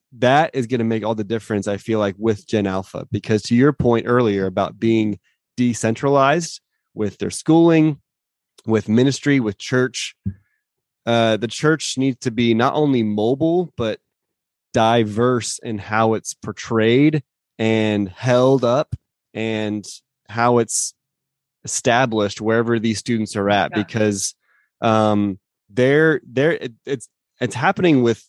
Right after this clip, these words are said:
Speaker 1: Gen Z now, especially college students and all that kind of stuff. But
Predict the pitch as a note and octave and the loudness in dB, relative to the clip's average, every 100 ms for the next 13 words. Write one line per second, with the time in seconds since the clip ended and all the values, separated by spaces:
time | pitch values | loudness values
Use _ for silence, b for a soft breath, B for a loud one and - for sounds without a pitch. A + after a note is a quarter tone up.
0 | _ _ _ _ _ _ _ _ - C3+ | _ _ _ _ _ _ _ _ 0 2
1 | B2 A#2+ A2 A#2 A2+ A2 B2+ - A#2+ G#2+ | 2 2 2 2 0 -2 -6 -6 -4 -4
2 | G2 - B2 A#2+ A2 - A2+ G#2 G#2 - | -6 -4 0 0 -2 -4 -4 -4 -6 -6
3 | G#2 G#2+ A2 G#2+ G2 - G#2 G2 - A#2 | -4 -4 -4 -6 -8 -4 -4 -4 -4 -2
4 | A2 | -2